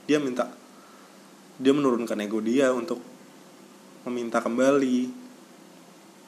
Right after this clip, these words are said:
Itu sih yang menurut gue cukup,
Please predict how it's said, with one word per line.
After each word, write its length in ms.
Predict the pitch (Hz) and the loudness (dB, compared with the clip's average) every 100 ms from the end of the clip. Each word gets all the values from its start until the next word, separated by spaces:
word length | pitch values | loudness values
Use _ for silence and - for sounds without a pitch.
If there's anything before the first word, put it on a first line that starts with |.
| - - - - - - - - - - - - - - - - - - | -20 -20 -20 -20 -20 -20 -20 -20 -20 -20 -20 -20 -20 -20 -20 -20 -18 -14
Itu 240 | 127 139 | -6 -6
sih 400 | 131 117 113 113 - - - - - - - - - - - - - - - - - - - - - | -4 -4 -6 -8 -18 -20 -20 -20 -20 -20 -20 -20 -20 -20 -20 -20 -20 -20 -20 -20 -20 -20 -20 -20 -16
yang 320 | - 135 131 131 | -4 -2 -2 -4
menurut 360 | 131 131 131 131 | -6 -4 -4 0
gue 200 | 139 147 | 0 0
cukup, 800 | 139 127 - 131 127 127 131 131 | -2 -8 -4 -2 0 0 -2 -4